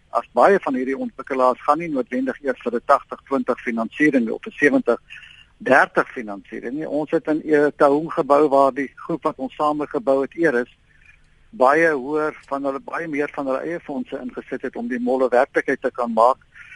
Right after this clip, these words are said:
toe ons op 'n stadium gesukkel het om by die regte leningpersentasie uit te kom. So ontwikkelaars is bereid om dit te doen en ek dink dit is 'n goeie voorbeeld of dit kan wel gesê word dat daai persentasie dan ook meer van die klein sake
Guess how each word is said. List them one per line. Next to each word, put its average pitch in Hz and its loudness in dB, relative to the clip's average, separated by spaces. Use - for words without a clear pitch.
toe 147 2
ons - 4
op 127 -6
'n 131 2
stadium 143 4
gesukkel 143 0
het 131 0
om 127 -2
by 127 0
die 127 0
regte 135 2
leningpersentasie 139 2
uit 175 0
te 202 -2
kom. 190 -18
So - -10
ontwikkelaars 165 4
is 180 -4
bereid 131 2
om 117 -4
dit 113 -6
te 110 -6
doen 139 -4
en 127 -4
ek 175 -6
dink 170 -6
dit 175 -10
is - -16
'n 147 -8
goeie 170 6
voorbeeld 120 4
of 143 4
dit - 0
kan 165 6
wel 156 6
gesê 185 0
word 117 -2
dat 123 0
daai 135 4
persentasie 135 -2
dan 131 -2
ook 147 -6
meer 143 0
van 139 0
die 127 -2
klein 156 0
sake 131 4